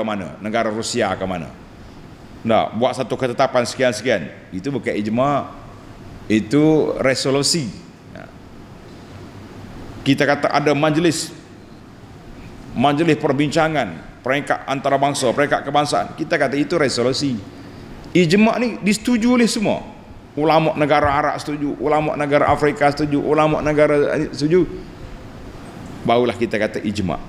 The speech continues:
Hmm, kalau, kalau tidak, dia panggil bukan ijma', itu dia panggil resolusi, convention, seminar. Tak jadi. Bukan ijma' lah.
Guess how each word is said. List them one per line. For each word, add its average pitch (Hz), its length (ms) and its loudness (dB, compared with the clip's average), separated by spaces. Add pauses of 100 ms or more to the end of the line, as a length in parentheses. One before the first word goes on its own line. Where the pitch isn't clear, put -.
(220)
Hmm, 87 240 -6
kalau, 92 240 0
kalau 87 380 -4
tidak, 147 400 -2
dia 120 160 2
panggil 113 240 0
bukan 110 240 -2
ijma', 117 400 2
itu 117 240 0
dia 104 80 2
panggil 117 400 0 (480)
resolusi, 127 840 2 (720)
convention, 113 800 2
seminar. 82 600 0 (300)
Tak - 140 0
jadi. 82 240 -2 (720)
Bukan 131 240 2
ijma' 139 320 2
lah. - 80 -6